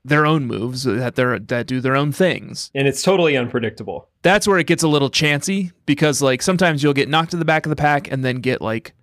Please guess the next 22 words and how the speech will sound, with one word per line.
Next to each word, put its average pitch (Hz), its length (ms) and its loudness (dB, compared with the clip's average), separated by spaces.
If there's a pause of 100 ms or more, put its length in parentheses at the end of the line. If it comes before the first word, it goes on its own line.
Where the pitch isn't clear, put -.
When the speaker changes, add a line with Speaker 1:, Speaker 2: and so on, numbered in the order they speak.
(160)
Speaker 1:
you'll 135 160 2
be 131 160 2
too 139 200 0
scared 117 400 -6
to 98 100 -10
do 92 160 -8
anything. - 480 -12
And 131 100 -8
then 135 80 -4
you 131 80 -4
just 131 160 -4
don't 123 240 -4
earn 107 140 -4
any 107 180 -12
hearts - 360 -12
that - 200 -8
round, 65 400 -10
and 135 140 -8
you've 123 140 -8
essentially, 104 540 -10
like, 95 320 -10
lost. - 540 -8